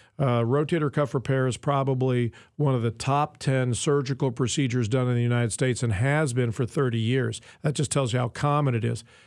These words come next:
Shoulder replacement's not as common. So to the caller's point, the commonality of experience and the information out there may not be as,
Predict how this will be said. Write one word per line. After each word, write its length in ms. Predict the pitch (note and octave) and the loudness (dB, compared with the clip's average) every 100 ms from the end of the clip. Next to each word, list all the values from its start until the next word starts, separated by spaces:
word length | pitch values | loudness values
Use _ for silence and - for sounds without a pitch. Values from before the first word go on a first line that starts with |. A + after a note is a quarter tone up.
| _ | _
Shoulder 400 | - D#3 D3+ D3+ | -2 0 2 2
replacement's 640 | C#3 - C#3+ B2 C#3+ A#2+ C3+ | 0 2 0 2 -2 -2 0
not 320 | C3 C3 C3 | 0 2 2
as 120 | A#2+ | 0
common. 420 | - C3+ B2+ B2 A2 - _ | 0 0 2 0 -2 -12 _
So 460 | - C#3 B2+ C3 - - _ | -2 0 0 -2 -10 -20 _
to 100 | C#3 | -2
the 120 | C3 | -2
caller's 500 | - C#3+ C#3+ C3+ A2+ | -2 0 2 0 -2
point, 460 | - F3 F3 B2 - _ _ _ | -2 0 2 -2 -6 _ _ _
the 100 | - | -8
commonality 960 | - - D3+ E3 D#3+ C3+ C#3+ D#3+ D3+ C3 | -6 -2 0 2 2 2 2 2 2 0
of 100 | A#2+ | 0
experience 580 | A#2 - D#3+ D#3 C#3+ - | -2 -2 0 0 0 0
and 80 | B2+ | 0
the 80 | |
information 600 | B2+ A#2 C3+ B2+ C#3 - | 0 0 0 0 0 0
out 140 | A#2+ A#2 | 0 0
there 140 | B2+ | 0
may 160 | A#2+ A#2+ | 0 0
not 220 | A#2+ A#2 | 0 0
be 160 | C3 A2+ | 0 2
as, 300 | A2+ G2+ | 0 -4